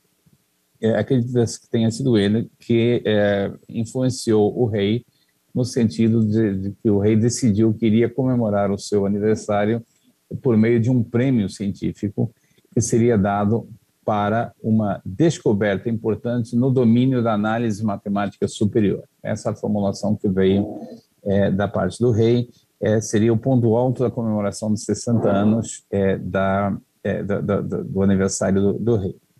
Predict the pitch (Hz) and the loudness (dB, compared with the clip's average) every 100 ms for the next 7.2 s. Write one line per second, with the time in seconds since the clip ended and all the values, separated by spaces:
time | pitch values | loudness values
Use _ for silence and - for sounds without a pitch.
0 | - - _ 98 104 107 107 104 120 113 | -10 -10 _ 0 2 2 2 2 0 -2
1 | - 92 - _ _ _ _ _ _ _ | -2 -10 -12 _ _ _ _ _ _ _
2 | _ _ _ _ _ _ _ _ - 123 | _ _ _ _ _ _ _ _ -2 0
3 | 156 185 202 - 127 127 - 120 120 147 | 2 4 2 2 2 0 2 2 4 4
4 | 170 - - - 120 120 117 107 107 104 | 2 0 -4 -2 0 2 2 2 -2 -4
5 | 101 98 101 98 - 104 110 - 113 110 | -4 -2 -4 -8 -12 -12 -8 0 2 4
6 | 113 113 110 101 104 104 95 110 104 113 | 4 2 2 2 0 0 0 2 4 4
7 | 170 | 2